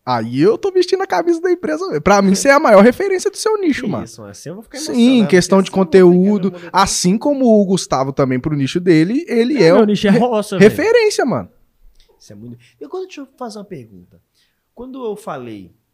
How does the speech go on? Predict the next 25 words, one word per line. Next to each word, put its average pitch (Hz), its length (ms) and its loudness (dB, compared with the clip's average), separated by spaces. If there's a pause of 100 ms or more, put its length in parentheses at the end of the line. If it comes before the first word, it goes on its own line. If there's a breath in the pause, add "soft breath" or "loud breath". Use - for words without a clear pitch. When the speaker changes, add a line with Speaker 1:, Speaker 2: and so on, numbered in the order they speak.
Speaker 2:
que - 80 -20
eu 113 60 -20
ia 104 60 -20
chamar 107 260 -20
você 110 240 -20
aqui 104 100 -20
pro 95 120 -20
podcast, 110 640 -20 (300)
muita 196 300 -12
gente 175 220 -16
falou: 156 220 -12
"Ah, 202 520 -8 (400)
ele 165 220 -12
é 175 160 -16
agroboy." 147 840 -6 (1120)
O 202 80 -16
que - 140 -16
que, - 240 -20
o, 247 80 -12 (140)
o, 247 240 -10
o 240 100 -10
que 320 140 -10
que - 140 -20
seria 185 720 -6 (400)
ser - 520 -8